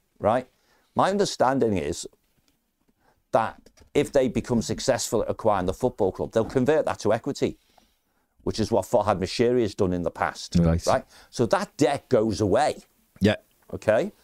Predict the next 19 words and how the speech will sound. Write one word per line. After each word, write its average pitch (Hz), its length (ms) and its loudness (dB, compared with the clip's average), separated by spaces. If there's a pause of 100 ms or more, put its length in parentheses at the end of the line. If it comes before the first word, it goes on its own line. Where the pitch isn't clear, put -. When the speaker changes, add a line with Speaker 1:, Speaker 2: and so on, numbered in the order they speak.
(300)
Speaker 1:
Farhad 180 400 2
Moshiri 165 720 2
himself 180 800 0 (180)
will 117 260 2
write 120 440 0
off - 360 -2 (220)
the 120 180 2
debt 117 460 -2 (220)
that 101 180 -4
the 110 80 0
club 107 260 -2
has 107 280 -2
to 123 120 -4
him. 185 320 0 (100)
Speaker 2:
Mm. 95 360 2 (1120)
Speaker 1:
Now, 160 400 0 (320)
I 160 180 0
can't 190 400 0
imagine 131 640 0